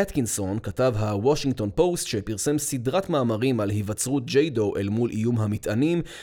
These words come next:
מספר כי הגנרל אביזייד, מפקד הכוחות בעיראק, ראה בעיני רוחו חיישן מולקולרי שיורכב על כל רכב אמריקאי שינוע בשטח. חיישן שכזה סורק בזמן אמת את נתיב הנסיעה ומתריע על הימצאותו של מטען מתחת לנתיב.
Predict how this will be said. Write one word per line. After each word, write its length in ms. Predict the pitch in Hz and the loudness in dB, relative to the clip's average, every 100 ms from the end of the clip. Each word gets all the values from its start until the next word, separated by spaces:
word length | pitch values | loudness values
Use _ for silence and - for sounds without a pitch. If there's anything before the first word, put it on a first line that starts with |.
| - - | -12 -6
מספר 380 | 127 156 196 | -4 2 2
כי 160 | 196 160 | 2 2
הגנרל 540 | 131 131 127 151 160 - - | 2 2 4 6 4 2 0
אביזייד, 500 | 175 151 107 98 127 185 - - | 0 0 -2 0 0 -2 -8 -4
מפקד 360 | 120 147 180 180 | -2 -2 -2 0
הכוחות 400 | 135 127 117 131 | 0 0 0 0
בעיראק, 540 | 107 104 113 185 175 - - - | 0 -2 2 2 0 -6 -16 -4
ראה 200 | 120 160 | 2 4
בעיני 360 | 202 165 135 147 | 4 4 6 4
רוחו 380 | 123 113 151 156 | 4 2 2 2
חיישן 460 | - 123 - 190 | 2 0 2 2
מולקולרי 800 | 196 139 127 113 110 139 135 110 | 4 2 2 0 2 2 2 0
שיורכב 580 | 127 104 104 101 143 139 | -2 -2 -4 0 2 2
על 120 | 127 | 0
כל 340 | 117 - 196 220 | -2 2 4 4
רכב 320 | 143 147 139 | 4 2 2
אמריקאי 560 | 117 110 107 135 131 135 | 0 -2 -2 0 2 2
שינוע 420 | 127 110 113 135 | 0 0 2 0
בשטח. 720 | 127 120 175 175 92 82 80 - - - - | 2 0 0 -2 -4 -2 -4 -6 -16 -16 -8
חיישן 380 | 85 90 131 | -6 0 0
שכזה 400 | 127 127 117 135 | 0 0 2 2
סורק 380 | 143 - 139 175 | 2 2 2 0
בזמן 400 | 131 123 147 160 160 | -2 -2 0 0 2
אמת 300 | 147 170 180 | 0 2 0
את 140 | 120 120 | 0 -2
נתיב 300 | 113 143 127 | 0 0 2
הנסיעה 600 | 117 107 117 120 165 170 170 - - | 0 0 0 2 2 0 -4 -12 -8
ומתריע 460 | 85 90 120 147 | -6 -6 0 2
על 80 | 156 | 4
הימצאותו 680 | 120 120 117 - 117 180 180 | 4 2 0 -4 -2 0 0
של 200 | - 113 | 0 0
מטען 400 | 110 - 160 165 | -2 0 0 2
מתחת 420 | 127 127 120 127 | 0 0 0 0
לנתיב. 520 | 123 123 185 131 92 | 0 0 -2 -2 -4